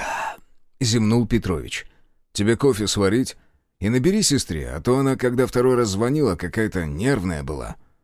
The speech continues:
«Мне черный, без сахара», попросил Данька, разблокируя смартфон. «И спасибо большое, заранее». Что ответил Латунин, он уже не стал слушать.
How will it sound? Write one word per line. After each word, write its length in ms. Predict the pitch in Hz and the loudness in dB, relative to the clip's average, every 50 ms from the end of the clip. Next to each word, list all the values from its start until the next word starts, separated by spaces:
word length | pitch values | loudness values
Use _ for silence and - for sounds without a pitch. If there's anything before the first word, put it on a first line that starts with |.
| _ | _
«Мне 320 | - 120 135 143 151 151 139 | 0 2 4 4 4 4 2
черный, 440 | - - 147 139 113 101 90 85 - - - _ | 2 2 2 2 2 0 -2 -6 -8 -12 -16 _
без 220 | - 101 127 120 - | -4 -2 0 0 2
сахара», 380 | - 147 113 - 92 82 - - - - _ _ _ _ _ | 2 0 0 -2 -4 -6 -8 -10 -16 -20 _ _ _ _ _
попросил 500 | - 110 92 - 123 120 - - 113 98 | -2 0 2 2 2 2 2 2 0 2
Данька, 380 | 87 87 131 160 165 151 - 123 | 2 2 0 0 0 0 0 0
разблокируя 600 | 113 98 87 92 92 90 - - 107 101 104 92 | 0 0 0 0 0 0 0 0 0 0 0 0
смартфон. 560 | - - 95 92 82 - - 82 65 - - - _ _ _ _ _ _ _ - | 0 -2 -2 -2 -2 -4 -4 -6 -6 -6 -10 -14 _ _ _ _ _ _ _ -4
«И 80 | - | -4
спасибо 420 | 101 - - 107 101 - 156 143 120 | -2 0 0 0 0 2 2 2 4
большое, 480 | 98 107 101 - - 101 78 67 - - - - - | 4 2 2 2 0 0 -2 -2 -6 -10 -14 -12 -8
заранее». 540 | 90 87 110 113 113 110 85 73 67 69 - - _ _ _ _ _ _ _ _ _ _ _ _ | -2 0 2 2 2 0 -2 -4 -8 -10 -12 -16 _ _ _ _ _ _ _ _ _ _ _ _
Что 260 | - - - 202 226 | -8 -2 2 4 4
ответил 400 | 214 175 160 160 143 - 131 113 | 4 4 4 2 4 4 2 2
Латунин, 560 | 107 117 120 120 - - 214 226 208 196 165 | 2 2 0 -2 -2 -2 0 2 2 2 2
он 120 | 143 143 147 | 2 2 2
уже 200 | 135 98 107 110 | 0 0 0 0
не 120 | 104 95 | 0 0
стал 260 | 92 - - 95 92 | -2 -2 -2 -2 -2
слушать. 520 | 85 - - 78 73 - - - - - | -4 -6 -6 -8 -8 -10 -10 -12 -14 -16